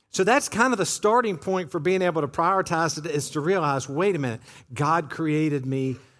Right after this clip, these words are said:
to work. Why?" You know, like any teenager would ask, "Why should I work?" Right? What's in it for me? What's the payoff? What's the benefit from my work? And we're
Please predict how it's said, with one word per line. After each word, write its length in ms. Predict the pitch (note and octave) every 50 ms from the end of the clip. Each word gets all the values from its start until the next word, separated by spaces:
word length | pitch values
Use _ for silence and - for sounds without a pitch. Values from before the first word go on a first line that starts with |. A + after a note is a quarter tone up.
| _ _ -
to 100 | - D3
work. 340 | D3 F3+ G3 F3 C3+ - -
Why?" 400 | B2 C3+ D3 F3 G#3 F#3+ - E2+ - - _ _ _ _ _ _ _ _ _ _ _ _ - -
You 100 | C#3+ D#3+
know, 120 | F3 F3
like 240 | E3 E3+ F3 E3+ D#3+
any 200 | G3 G3 F#3 E3
teenager 500 | - - A#3 B3 A3+ F#3+ E3+ D#3 C3 D3
would 140 | C#3 C#3 C#3+
ask, 240 | D3+ D3+ D#3 - -
"Why 180 | E3 D#3+ F3
should 220 | F3+ E3+ - F#3 E3
I 60 | D#3
work?" 480 | D#3 E3 F3+ E3+ A#2+ G2+ - - - - _ _ _ _ - - - - -
Right? 160 | D3+ E3+ F#3
What's 300 | F3+ F#3 A3+ - - -
in 160 | A3 A3 A3
it 260 | G#3 G3 G3 E3 - _ _ _ _ _ _
for 140 | - F#3+ G3
me? 260 | G3 G#3 G#3+ G3 F3+
What's 320 | D#3 D3+ F3+ G#3 - - -
the 140 | - F#3 -
payoff? 580 | - - F#3+ G3+ G3+ F3+ D3+ C#3+ C#3 - -
What's 280 | D#3 E3+ F#3+ F#3+ - -
the 120 | - D#3+
benefit 720 | C#3 A#2+ D3 E3 F3 F3+ D#3 - - D3+ C3+ B2 B2+ - _ _ _ _ _ _ _ _ _ _
from 220 | - D#3 D3 C#3 C3
my 180 | B2 B2 A#2
work? 460 | G#2+ G#2+ A#2 A2+ G#2+ B2 A#2 - - - _ _ _ _ _ _ _ _ _ _ _ _ _ _ _ -
And 260 | E3 F#3 G3 F#3 F#3
we're 460 | A3+ C4 C4 C4 B3+ B3 B3 A3 D#3